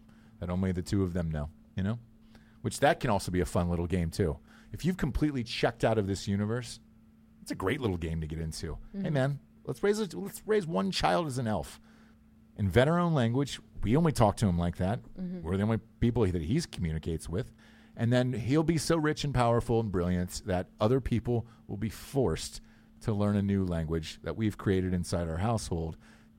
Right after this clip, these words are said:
Speaker 1: That's real power, is what I say. If you can, you can make up your own goddamn language and make other people say it, that's amazing. That is real power. Uh, next up, we got Postmates.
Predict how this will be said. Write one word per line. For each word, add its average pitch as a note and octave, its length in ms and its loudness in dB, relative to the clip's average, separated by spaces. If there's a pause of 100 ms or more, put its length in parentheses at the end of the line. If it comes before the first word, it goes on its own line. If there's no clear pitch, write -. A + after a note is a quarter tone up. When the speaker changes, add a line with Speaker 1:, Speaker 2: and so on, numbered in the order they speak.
Speaker 1:
That's A#2 360 2
real G#2+ 180 6
power, C2+ 400 -2 (400)
is E2 80 -6
what F2 140 0
I E2 80 0
say. - 120 -4 (240)
If - 80 -20
you F#3 80 2
can, B2 220 2
you A#2 120 0
can E3+ 100 2
make C#3 180 2
up A#2+ 100 2
your A2+ 140 6
own A#2+ 80 4
goddamn G#2 400 4
language B2 320 0
and D3 80 0
make D3+ 160 -2
other D3+ 120 0
people D#3 200 -2
say E3+ 220 -2
it, F3 100 -6 (240)
that's - 140 -6
amazing. E2+ 500 2 (640)
That G#2+ 80 4
is E2 100 0
real G2 300 2
power. D#2+ 400 2 (1000)
Uh, A#2 240 4
next D#3 260 6
up, F3+ 100 4
we D#3+ 40 4
got D3+ 160 4
Postmates. D3+ 680 6